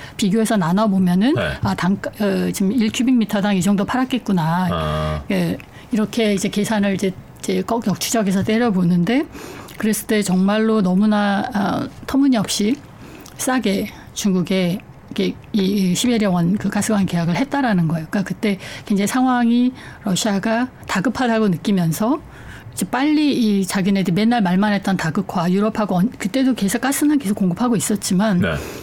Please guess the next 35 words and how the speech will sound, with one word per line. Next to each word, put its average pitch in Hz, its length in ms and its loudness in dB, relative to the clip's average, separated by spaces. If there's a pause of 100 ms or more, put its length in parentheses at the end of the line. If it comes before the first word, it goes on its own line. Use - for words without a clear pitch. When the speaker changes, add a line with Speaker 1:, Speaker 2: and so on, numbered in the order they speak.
(160)
Speaker 1:
빨리 285 300 2
에너지, 208 920 2 (400)
어, 185 300 0
수출로를 254 500 2
다각화해야겠다라는 196 920 0
그 190 60 2
시급성이 226 600 2
이제 185 180 0
그때 185 240 -2
더 196 280 0
이제 180 100 2
확 - 180 -6
와닿았던 180 440 0
거죠. 170 260 0 (140)
근데 202 180 0 (480)
가격 220 260 2
협상을 214 520 0
그래도 202 220 0
너무 214 120 4
졸속으로 214 460 2
해가지고 214 480 2 (420)
그렇게 202 220 2
됐다는 208 340 2
얘기는 190 240 4
지금까지 220 420 2
두고두고 220 440 2
이제 196 120 2
전문가들 196 520 2
글만 196 300 2
조금 254 300 2
구글링해도 190 760 2
계속 - 200 -2
나오는 190 420 2
얘기니까 180 580 0 (100)
Speaker 2:
네. 87 180 -2